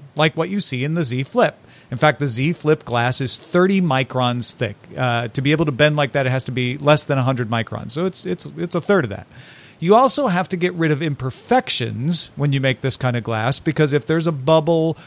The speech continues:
or even a little dust mite, that can lead to breakage. Uh, any, any kind of imperfection when the bending happens will cause that tensile strength,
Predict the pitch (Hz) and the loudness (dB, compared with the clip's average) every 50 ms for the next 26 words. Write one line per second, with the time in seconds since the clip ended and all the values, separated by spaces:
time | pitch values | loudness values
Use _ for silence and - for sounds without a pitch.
0 | - - - 120 127 143 147 160 160 160 160 165 165 139 127 120 156 156 151 - | -20 -12 -8 -4 -2 -2 -2 -2 -2 0 0 -2 -2 -4 -2 2 2 2 2 0
1 | - 156 143 139 135 139 139 - - - - - _ _ _ 127 151 160 180 190 | -4 -4 -2 -2 0 -2 -4 -6 -10 -16 -20 -20 _ _ _ -2 2 2 2 2
2 | - - 196 190 175 156 151 147 147 147 143 143 139 - - _ _ _ _ - | 0 -2 -2 -2 -2 -2 -2 0 0 0 0 -2 -4 -6 -8 _ _ _ _ -2
3 | 160 151 123 107 127 139 165 165 - - 117 101 - - - - - - _ _ | -2 -2 -2 -2 0 2 4 4 4 2 -4 -8 -8 -10 -12 -12 -12 -14 _ _
4 | _ _ _ _ _ _ _ 151 131 120 120 120 143 - 180 170 175 185 196 190 | _ _ _ _ _ _ _ -2 0 0 0 0 -2 -2 0 0 2 0 0 0
5 | 165 175 190 - - 156 175 170 165 147 160 156 - 160 160 - - 147 143 - | 0 0 0 0 0 0 0 0 2 0 0 0 0 -2 -4 0 2 2 2 2
6 | - 143 139 135 131 135 139 135 123 110 127 143 151 156 160 156 131 131 127 123 | 0 -2 -2 -2 0 0 0 -2 -2 0 0 0 0 0 0 0 2 2 0 0
7 | - 135 131 127 107 117 123 117 - - 135 139 143 147 143 123 127 147 139 - | 0 -2 -4 -4 -4 -6 -8 -8 -4 0 2 4 6 4 4 2 0 -2 -2 0
8 | - 139 135 127 - 131 120 - - 135 127 127 110 - | -2 -4 -4 -2 -6 -6 -6 -4 -4 -2 -2 -4 -6 -8